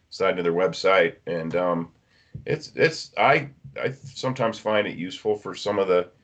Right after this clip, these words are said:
data that they dig up. Um, and they,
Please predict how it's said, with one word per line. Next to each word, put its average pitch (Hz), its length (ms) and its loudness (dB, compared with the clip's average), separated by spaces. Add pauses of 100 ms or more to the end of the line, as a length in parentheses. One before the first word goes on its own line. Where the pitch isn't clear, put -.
(160)
data 95 260 0
that 87 160 2
they 87 140 2
dig 87 240 -2
up. 87 320 6 (560)
Um, 95 560 2 (680)
and 101 600 4 (680)
they, 101 560 2